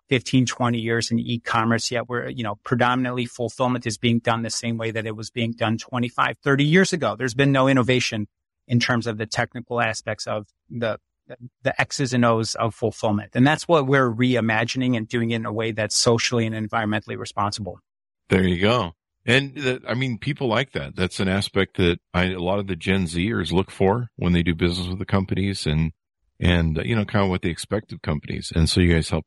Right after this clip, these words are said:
Speaker 2: them fulfill that too. You know, that's another investment they don't have to worry, worry about and invest in. And, and like, like I say, my friend who, I have one friend who runs a warehouse, and the things they do on forklifts are,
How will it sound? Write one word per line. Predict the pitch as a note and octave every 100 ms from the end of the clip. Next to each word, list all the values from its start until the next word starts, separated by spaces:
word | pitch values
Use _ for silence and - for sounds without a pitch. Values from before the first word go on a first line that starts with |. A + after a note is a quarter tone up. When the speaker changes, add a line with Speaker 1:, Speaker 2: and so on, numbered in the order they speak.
| -
Speaker 2:
them | E2
fulfill | D#2 D#2+ - E2+
that | D#2+ D#2 -
too. | G2 E2
You | E2
know, | D#2+ D#2
that's | F#2 -
another | E2+ F2+ G2 F#2+
investment | D2 D2+ - D#2 D2+
they | D2+
don't | D2+
have | E2
to | - D#2 _ _ _ _
worry, | A2 G2+ - _
worry | A2 A#2+ A2+
about | G2+ G2+ G2 G2+
and | E2+
invest | F#2 G2+ G2+ -
in. | G2 F#2+
And, | F#2+ F#2 _ _ _ -
and | B2
like, | C#3 E3+
like | A#2+ E3 C#3+
I |
say, | A2+ B2+ G#2
my | G2
friend | G#2+ A#2 A2 G#2
who, | G2 F2+ F2+
I | F#2
have | A2 G#2
one | G#2+ G#2
friend | - F#2 E3
who | F2 F2
runs | E2+ D#2+ F2+ F#2 F#2+
a | E2+
warehouse, | E2 F2+ E2 D2+ -
and | D#2 D#2 - _ _ -
the | A2+
things | F#3 D3
they | B2+
do | A2+ B2
on | G2
forklifts | - A#2+ - E2 D#2+ -
are, | E2 E2